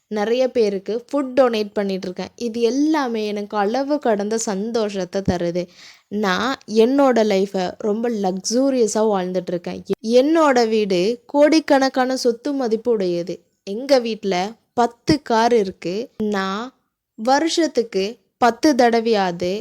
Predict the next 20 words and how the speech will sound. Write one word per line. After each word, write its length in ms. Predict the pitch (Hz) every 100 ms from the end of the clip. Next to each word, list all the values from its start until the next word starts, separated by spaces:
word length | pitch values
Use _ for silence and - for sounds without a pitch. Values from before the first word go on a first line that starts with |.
| - _
எங்க 460 | - 254 277 240 240 -
ஃபேமிலியோட 720 | 226 226 277 262 240 214 185 180 196 240 _ _ _ _ -
ஃபாரினுக்கு 760 | - 269 277 285 254 220 202 196 226 _
ட்ரிப் 260 | 302 302 -
போயிட்டு 320 | 269 240 233
வரோம், 340 | 208 185 180 185
நிறைய 420 | - 202 202 226 240
ஃபாரின் 520 | 240 220 214 247 247 226
டூர்ஸ் 300 | 220 240 262 -
போறோம். 380 | 220 190 180 185 - - -
லைஃப்பை 580 | 208 208 233 269 - 208 208
ரொம்ப 380 | 214 202 202 226 -
என்ஜாய் 640 | 220 226 277 269 285 254
பண்ணி 320 | 202 196 185 226
நாங்க 240 | 214 180
வாழ்ந்துட்டு 600 | 175 175 202 220 196 190
இருக்கோம். 540 | 170 - 170 180 233 _ -
என் 340 | 208 240 285
பேர்ல 360 | 302 269 226 196 190 202 _ _
கோடிக்கணக்கான 1080 | - 294 311 320 - 247 233 233 214 226